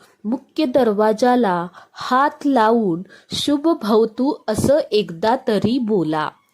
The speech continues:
दारातून येणारी नकारात्मक ऊर्जा तिथेच थांबते आणि घरात संरक्षणाचा कवच तयार होतो. दुसरा उपाय आहे, स्वयंपाकघरातील मिठाचा डबा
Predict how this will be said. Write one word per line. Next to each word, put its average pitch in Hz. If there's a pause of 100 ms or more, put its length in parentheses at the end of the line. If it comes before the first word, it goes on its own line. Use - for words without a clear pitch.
(400)
दारातून 190 (120)
येणारी 202
नकारात्मक 269
ऊर्जा 254 (320)
तिथेच 302
थांबते 226 (240)
आणि 226
घरात 202 (360)
संरक्षणाचा 247
कवच 214 (320)
तयार 180
होतो. 156 (920)
दुसरा 240 (100)
उपाय 262
आहे, 247 (300)
स्वयंपाकघरातील 247
मिठाचा 226
डबा 233